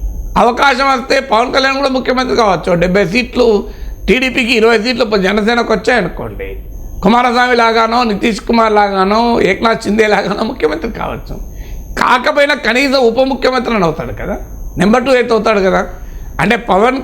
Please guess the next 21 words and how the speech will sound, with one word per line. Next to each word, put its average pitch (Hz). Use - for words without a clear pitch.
కళ్యాణ్ 233
ఏమో 170
తాను 247
నెంబర్ 208
టూ 262
కావడానికి 196
ఓటు 202
వేయమని 175
అడుగుతున్నాడు. 131
రేపు 214
ఆయన 214
ప్రత్యర్థిగా 247
ముద్రగడ 202
ఉంటే 156
ఆయన 202
నెంబర్ 196
టూ -
పొజిషన్ 208
వైఎస్ఆర్ 180
కాంగ్రెస్లో 175
ఉంటుందా? 175